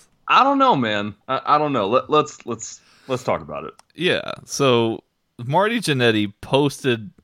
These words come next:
Speaker 2: something onto Facebook, and I, I cannot describe maybe his state of mind or what would cause him to even go to the internet to say this. Um, but the following is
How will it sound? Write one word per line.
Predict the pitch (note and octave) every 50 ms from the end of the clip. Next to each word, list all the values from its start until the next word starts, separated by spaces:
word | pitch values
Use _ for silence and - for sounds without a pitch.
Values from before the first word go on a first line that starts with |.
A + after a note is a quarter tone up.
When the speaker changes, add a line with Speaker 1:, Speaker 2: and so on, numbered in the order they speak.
| _ _ _ -
Speaker 2:
something | - D3+ B2+ A2+ A#2+ A2+
onto | A2+ A2 G#2+ G#2 G2
Facebook, | - - A#2 G#2+ G2+ F#2+ - - - D#2+ D#2 E2 - - - - _ _ _
and | - A2 G2+ F#2 F2+ F#2 -
I, | - G#2+ A2 - - D#2
I | G#2+
cannot | G#2 - - C3+ C#3+ D3+ D#3 D3+ C#3 - - A2+
describe | A#2+ A#2 - - - C3 B2 B2 A#2+ A#2 A2+ A2 G2+ G2+ G#2 A2+ - -
maybe | A#2 A#2 A#2 A2+ A2 A2+ G#2+ G#2+ G2+
his | - - A2 G2+ F2+
state | - - - B2 A#2 A#2 G#2+
of | G#2 F2+ -
mind | G#2 G2+ G2+ G2+ G#2+ G#2+ G#2+ G#2 G2+ F#2+
or | F2 E2 D#2+ E2+ - _ _ - - - - - - _
what | - C#2 D2+ A2 A#2+ C#3+ F3 E3+
would | F3+ F3 -
cause | - G3+ A#3+ C4 C4+ B3 C#3+ C3
him | A#2+ A2+ G#2 G2+
to | - A2+
even | G#2 G#2 G2 F#2+ F#2+ F#2
go | F#2 G#2+ G2+ G2+ G2 F#2+ F#2 F2+ - - - _ _ _ _ _ _ - - E3
to | - A3+ A#3
the | A3 G3+ D3 E3
internet | G#3+ A3+ G#3 D3+ B2 A2 G2+ G#2+ F#2+
to | - - A#2 G2+ F#2 F#2 G2 F#2+
say | - - F3 G#3 F#3+ B2+
this. | F#2 F#2 C2 G#1+ - - - - _ _ _ _ - - A#2+ A#2 -
Um, | - F#2+ F#2+ F#2+ F#2+ G2 G2 G2 G2 F#2+ G2 G2 - -
but | A#2+ G#2+ -
the | A#2+
following | - - D#3+ E3+ F3 E3+ E3+ D#3+ D#3 D3 C#3+
is | D3 D3 D3 C#3 B2 A#2 - -